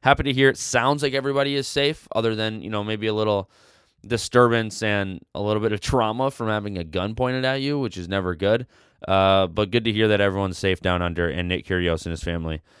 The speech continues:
uh, seem to be doing well after a scary incident with his mom. And we move on to our final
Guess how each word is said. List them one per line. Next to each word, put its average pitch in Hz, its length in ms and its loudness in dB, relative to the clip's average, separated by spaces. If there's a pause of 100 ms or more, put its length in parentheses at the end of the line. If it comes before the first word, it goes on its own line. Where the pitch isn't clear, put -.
(280)
uh, 87 240 2
seem 104 240 -2
to 98 60 -4
be 92 80 -4
doing 90 360 -2
well 90 380 2
after 85 340 -2
a 87 60 -2
scary 92 400 0
incident 82 400 -6
with 87 180 -4
his 85 200 -6
mom. 85 360 -4 (680)
And 175 180 6
we 220 100 6
move 208 200 6
on 170 180 6
to 160 80 2
our 147 100 10
final 123 540 0